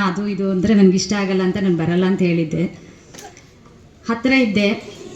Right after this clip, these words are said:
ಇನ್ನು ಬರ್ದೇ ಇದ್ರೆ ತಪ್ಪಾಗುತ್ತೆ. ದಿನ ಎದ್ದು ಬಿದ್ದು ನಮ್ಮ ಸ್ಕೂಲ್ ಮುಂದೆನೇ ಇವರೆಲ್ಲ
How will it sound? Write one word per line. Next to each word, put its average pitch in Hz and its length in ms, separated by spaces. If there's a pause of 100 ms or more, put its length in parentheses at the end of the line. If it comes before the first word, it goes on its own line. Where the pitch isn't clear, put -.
(400)
ಇನ್ನು 208 180
ಬರ್ದೇ 190 280
ಇದ್ರೆ 208 140
ತಪ್ಪಾಗುತ್ತೆ. 190 800
ದಿನ 202 140 (160)
ಎದ್ದು 196 260
ಬಿದ್ದು 190 440 (320)
ನಮ್ಮ 202 180
ಸ್ಕೂಲ್ 240 280
ಮುಂದೆನೇ 226 320
ಇವರೆಲ್ಲ 202 320